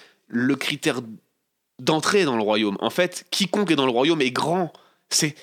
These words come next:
c'est un grand de Dieu. Il, il est à la table du Seigneur. Il fait, il fait partie du plan du Seigneur, de la cour du Seigneur. Par conséquent, c'est une forme de,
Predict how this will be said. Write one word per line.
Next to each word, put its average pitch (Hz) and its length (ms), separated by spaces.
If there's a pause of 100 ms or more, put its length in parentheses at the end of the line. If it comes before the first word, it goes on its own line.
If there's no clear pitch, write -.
(140)
c'est 151 220
un 135 140
grand 147 320
de 147 100
Dieu. 113 300
Il, 127 200
il 139 200
est 143 40
à 139 120
la 139 100
table 165 380
du 120 80
Seigneur. 117 340
Il 110 80
fait, 127 160 (300)
il 135 100
fait 139 140
partie - 400
du 165 100
plan 131 160
du 123 80
Seigneur, 127 260
de 117 80
la 120 120
cour 175 280
du 143 120
Seigneur. 123 400
Par - 160
conséquent, 135 420
c'est 143 180
une 127 120
forme 143 320
de, 113 160